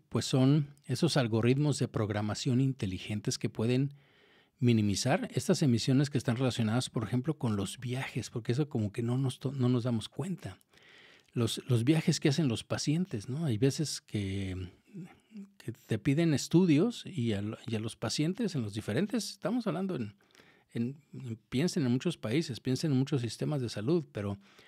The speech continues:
pero al paciente le pides un estudio y entonces tiene que realizarse el estudio a un lugar y luego te, otro día le dan la cita para otro estudio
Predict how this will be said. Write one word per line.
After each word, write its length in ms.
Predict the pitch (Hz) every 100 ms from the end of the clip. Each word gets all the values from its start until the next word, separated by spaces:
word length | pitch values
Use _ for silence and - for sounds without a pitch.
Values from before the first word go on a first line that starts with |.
| - - _ _
pero 200 | 123 117
al 140 | 143 123
paciente 400 | 135 - 185 190
le 100 | 156
pides 320 | 156 160 -
un 100 | 160
estudio 520 | 160 - 220 202 220
y 60 | 214
entonces 220 | 123 135
tiene 220 | 151 143
que 200 | 143 156
realizarse 720 | 151 127 104 95 135 190 156
el 100 | 117
estudio 320 | 113 - 131
a 40 | 120
un 180 | 113 170
lugar 360 | 135 110 127
y 40 | 143
luego 180 | 117
te, 140 | 123 -
otro 380 | - 196 196 165
día 220 | 135 220
le 100 | 190
dan 140 | 127 120
la 80 |
cita 240 | 117 117 117
para 180 | 113 110
otro 140 | 123
estudio 340 | - 120 120